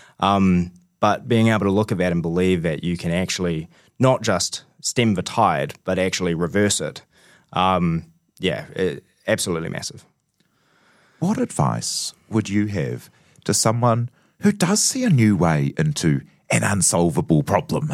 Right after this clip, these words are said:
Speaker 2: <laughs> uh, or does think, "Man, we could try one of the biggest, you know, to answer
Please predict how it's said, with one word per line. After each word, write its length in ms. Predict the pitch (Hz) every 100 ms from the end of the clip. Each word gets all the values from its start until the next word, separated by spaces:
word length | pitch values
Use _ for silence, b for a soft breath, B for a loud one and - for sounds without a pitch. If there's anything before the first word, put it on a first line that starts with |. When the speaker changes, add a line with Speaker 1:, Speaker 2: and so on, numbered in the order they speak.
| -
Speaker 2:
<laughs> 80 |
uh, 380 | - - 151 120
or 300 | 127 151 147
does 340 | 139 147 247 -
think, 340 | - 104 80 B B B B
"Man, 320 | - 196 170
we 120 | 117 156
could 320 | - 190 196
try 340 | - 277 170
one 180 | 87 80
of 240 | 78 73 - b b b b
the 100 | 104
biggest, 680 | 87 87 82 76 - - - _ _ _
you 100 | 117
know, 200 | 101 -
to 200 | - -
answer 520 | 80 80 - - 65